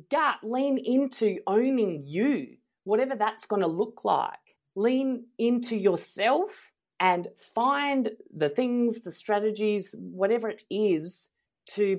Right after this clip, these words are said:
be able to support you. And if you're kind of like, "Well, I don't know who I am," that's where you need to start learning. Learn, unpack some uncomfortable stuff. And again, we're all so different.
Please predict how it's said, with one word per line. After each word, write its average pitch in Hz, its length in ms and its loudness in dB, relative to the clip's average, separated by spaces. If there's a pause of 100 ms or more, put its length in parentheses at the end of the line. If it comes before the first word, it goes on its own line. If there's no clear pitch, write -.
be 190 120 0
able 240 280 2
to 202 180 0
support - 720 0 (320)
you. 156 440 0 (160)
And 165 180 2
if - 380 -6 (160)
you're 170 120 -2
kind 175 140 -2
of 156 60 0
like, 147 140 6
"Well, 147 260 2
I 143 80 2
don't 151 160 0
know 139 120 -2
who 143 180 0
I 120 100 4
am," 214 520 0 (340)
that's 226 320 0
where 214 160 4
you 202 180 2
need 208 300 -2
to 196 140 -2
start - 400 -12
learning. 220 600 -8 (240)
Learn, 277 560 -2 (340)
unpack - 500 -2
some 247 340 -2
uncomfortable 214 720 -4
stuff. - 520 -8 (340)
And 226 360 2 (440)
again, 190 640 0
we're 208 220 -4
all 240 220 -4
so 233 240 -2
different. 220 500 -8